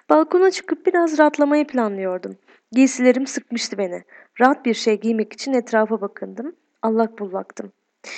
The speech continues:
İçimde Fikret'in suçlu-, suçlayıcı bakışlarıyla savaşan bir mutsuzluk vardı. Yatak odasında kocaman bir tişört buldum. Giydim, tuvalete gittim.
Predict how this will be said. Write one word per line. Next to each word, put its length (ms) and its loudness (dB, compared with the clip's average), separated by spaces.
İçimde 580 2
Fikret'in 480 -2
suçlu-, 520 -4
suçlayıcı 600 0
bakışlarıyla 640 -2
savaşan 720 -6
bir 100 0
mutsuzluk 640 -6
vardı. 280 -10
Yatak 300 4
odasında 540 -2
kocaman 540 0
bir 100 2
tişört 500 -6
buldum. 260 -14
Giydim, 480 -6
tuvalete 500 2
gittim. 420 -16